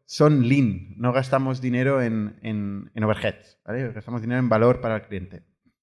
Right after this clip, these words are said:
Eh, a ver, ¿qué más? Nos pregunta más gente. Eh,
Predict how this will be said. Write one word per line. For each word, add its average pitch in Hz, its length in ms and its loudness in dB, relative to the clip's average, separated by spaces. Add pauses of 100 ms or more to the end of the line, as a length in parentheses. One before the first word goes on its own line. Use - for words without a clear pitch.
(520)
Eh, 127 680 2
a 123 80 0
ver, 113 240 0
¿qué 143 100 -2
más? 92 440 -4 (600)
Nos 123 220 0
pregunta 131 440 0
más 131 220 4
gente. 107 880 -2 (560)
Eh, 113 720 -6